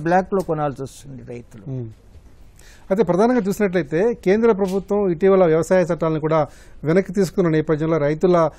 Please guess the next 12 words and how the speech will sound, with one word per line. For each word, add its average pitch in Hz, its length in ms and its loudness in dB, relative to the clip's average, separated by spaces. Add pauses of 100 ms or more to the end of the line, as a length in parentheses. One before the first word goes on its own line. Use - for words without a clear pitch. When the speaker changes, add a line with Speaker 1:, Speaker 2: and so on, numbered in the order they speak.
(260)
Speaker 2:
సంక్షేమం 160 480 0
కోసం 156 280 -2
కానివ్వండి, 151 380 -2
ప్రజల 156 300 0
అభిప్రాయాన్ని 147 760 -2
సంబంధించి 139 480 -6
గౌరవించడంలో 135 540 -6
కానివ్వండి, 131 420 -10
వ్యవసాయ - 580 0
చట్టాలను 190 340 2
వెనక్కి 180 260 -2
తీసుకుంది. 156 440 -4